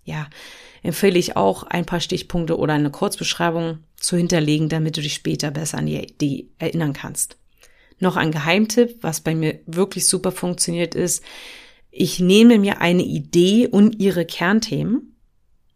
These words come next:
Mitnehmen meine ich, ich mache sie mir bewusst und dann lasse ich sie wirklich irgendwie in meinem Gehirn sitzen und mein Gehirn alleine daran arbeiten. Ich,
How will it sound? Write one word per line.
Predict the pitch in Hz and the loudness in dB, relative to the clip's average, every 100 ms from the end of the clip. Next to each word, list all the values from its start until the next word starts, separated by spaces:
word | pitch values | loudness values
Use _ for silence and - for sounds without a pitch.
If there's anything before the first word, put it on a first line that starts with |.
| _ _ _ | _ _ _
Mitnehmen | 175 175 160 175 196 | -2 0 4 6 6
meine | 175 170 175 | 6 4 2
ich, | 165 165 165 - | 0 0 -2 -8
ich | - 170 | -8 -4
mache | 160 170 196 190 190 | -4 -2 -2 -2 -2
sie | 160 160 | -2 0
mir | 160 156 | 0 0
bewusst | 147 143 185 214 - - - - _ - - | 0 0 0 0 -2 -4 -14 -20 _ -20 -10
und | - 160 | -2 2
dann | 165 160 | 2 2
lasse | 165 - | 2 0
ich | 196 175 - | -2 -4 -4
sie | 165 147 | -6 0
wirklich | 160 160 151 143 - _ - | 0 2 -2 -2 -8 _ -2
irgendwie | 175 180 175 | 0 0 0
in | 151 | 0
meinem | 151 147 | 2 0
Gehirn | 147 170 160 | 0 0 0
sitzen | 170 165 - 160 | -2 -2 -2 0
und | |
mein | 147 139 | 2 0
Gehirn | 147 151 156 160 151 | -2 -2 -2 -2 -4
alleine | - 147 139 151 | -4 -2 -2 -2
daran | 139 139 127 | -4 -4 -6
arbeiten. | 123 143 135 - - | -4 -4 -6 -8 -8
Ich, | - 147 - | -6 -6 -10